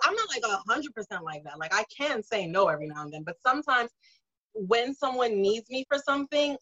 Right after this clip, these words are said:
I'll overstretch myself to compensate them or whatever, right? So it's like, like, speaking to a therapist,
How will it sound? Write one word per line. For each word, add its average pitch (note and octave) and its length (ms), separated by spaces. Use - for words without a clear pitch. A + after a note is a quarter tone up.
I'll A#3+ 300
overstretch A3 680
myself C#4+ 560
to B3+ 80
compensate G3 720
them A2 80
or F3 100
whatever, D#3 200
right? E3 220
So G#3+ 100
it's G#3 100
like, G#3+ 180
like, F#3+ 280
speaking C#4 580
to C4+ 100
a A#3 60
therapist, A3+ 500